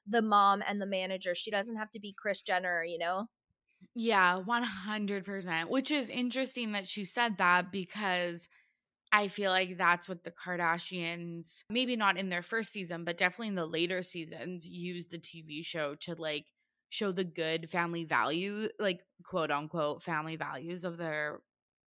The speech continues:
Speaker 2: their household, which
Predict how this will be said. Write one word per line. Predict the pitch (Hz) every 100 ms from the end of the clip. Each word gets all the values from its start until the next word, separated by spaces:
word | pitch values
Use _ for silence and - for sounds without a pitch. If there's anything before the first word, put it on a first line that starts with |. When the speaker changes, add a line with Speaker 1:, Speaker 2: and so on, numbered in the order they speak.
| _ _
Speaker 2:
their | 185 175 160 151 151 147 143 139
household, | 180 170 - 240 262 277 247 202
which | 196 180 -